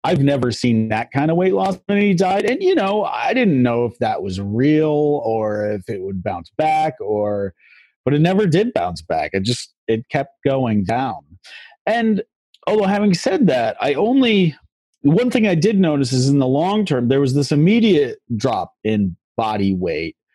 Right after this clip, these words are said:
but then my waist continued to shrink at a rate that sort of outpaced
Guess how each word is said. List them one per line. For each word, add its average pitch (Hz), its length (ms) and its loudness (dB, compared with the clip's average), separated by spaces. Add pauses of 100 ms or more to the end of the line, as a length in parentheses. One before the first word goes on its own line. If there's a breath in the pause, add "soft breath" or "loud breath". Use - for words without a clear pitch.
(600)
but 151 220 -2
then 196 420 2
my 147 280 2
waist 185 500 0
continued 175 720 2
to 127 80 2
shrink 131 680 -2 (840)
at 131 140 0
a 127 80 0
rate 139 440 0
that 131 100 -10
sort 143 180 0
of 113 100 -2 (100)
outpaced 123 960 -2